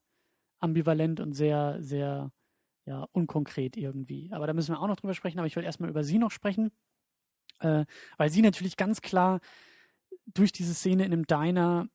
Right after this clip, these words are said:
das einzige Verbindungselement irgendwie zu der Gesellschaft ist oder zu, zu, zur Außenwelt, nennen wir es mal so. Also er kann mit ihr, mit ihr kann er irgendwie umgehen.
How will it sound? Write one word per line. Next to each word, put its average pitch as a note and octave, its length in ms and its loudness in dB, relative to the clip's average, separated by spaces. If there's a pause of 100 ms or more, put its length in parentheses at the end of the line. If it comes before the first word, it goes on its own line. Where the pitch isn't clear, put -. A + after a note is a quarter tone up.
(1300)
das - 240 -6 (400)
einzige G3+ 760 2
Verbindungselement F#3 1300 0
irgendwie E3 280 2
zu - 140 -10
der D3 120 0
Gesellschaft C3+ 580 -4
ist - 380 -12
oder D3 180 -2
zu, D#3 240 -2
zu, - 240 -2
zur - 220 -6
Außenwelt, C3 640 0 (140)
nennen D3 140 -4
wir D3 40 -2
es - 120 -10
mal D3 100 -4
so. C3+ 280 -10 (280)
Also E3+ 280 2
er F3+ 100 -2
kann A3 260 2
mit G#3 200 2
ihr, G#3+ 440 4
mit F3 140 0
ihr A3+ 120 2
kann - 180 -4
er D#3 100 0
irgendwie C#3 240 -4
umgehen. C3 440 -10